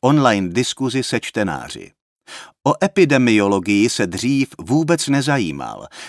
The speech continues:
Vzděláním je průmyslový inženýr a má titul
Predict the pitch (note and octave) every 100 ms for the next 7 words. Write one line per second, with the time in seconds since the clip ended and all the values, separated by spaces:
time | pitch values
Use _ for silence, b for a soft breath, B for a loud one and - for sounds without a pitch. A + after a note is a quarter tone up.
0 | B F2 C3 E3+ F3 F3 E3+ E3+ D3+ B2+
1 | A#2+ D3+ E3+ D#3 F3 D3+ G#2+ A2+ A2 A#2
2 | A#2 B2+ C#3+ D3+ A#2 C3 C3 C3 E3+ C#3